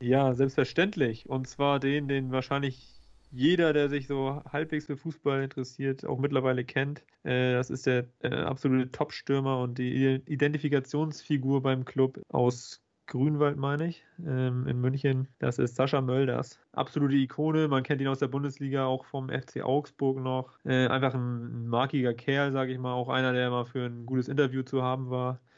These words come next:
oder auch immer noch ist. Und jetzt aktuell geht er dabei achtzehnhundertsechzig voran.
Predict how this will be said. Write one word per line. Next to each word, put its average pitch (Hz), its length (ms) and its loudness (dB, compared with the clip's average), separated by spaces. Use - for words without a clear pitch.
oder 123 200 2
auch 123 120 0
immer 127 120 2
noch 123 160 0
ist. - 380 0
Und 127 260 -2
jetzt 131 240 4
aktuell 131 680 2
geht 131 180 -6
er 123 80 -2
dabei 120 280 -4
achtzehnhundertsechzig 120 520 -6
voran. 123 440 -4